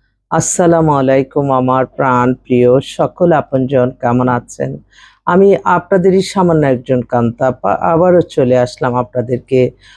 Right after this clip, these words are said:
অসংখ্য সুখবরে বার্তা দেওয়ার জন্য। আজকে হচ্ছে এগারো আট দুই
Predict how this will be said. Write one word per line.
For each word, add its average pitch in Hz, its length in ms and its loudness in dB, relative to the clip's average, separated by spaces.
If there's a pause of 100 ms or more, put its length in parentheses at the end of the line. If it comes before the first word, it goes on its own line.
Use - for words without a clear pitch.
(160)
অসংখ্য 214 760 0
সুখবরে 131 760 0
বার্তা 123 440 -4
দেওয়ার 120 340 -4
জন্য। 123 500 -8 (460)
আজকে 185 600 0
হচ্ছে 180 520 0
এগারো 160 800 2
আট 143 360 0
দুই 131 240 -6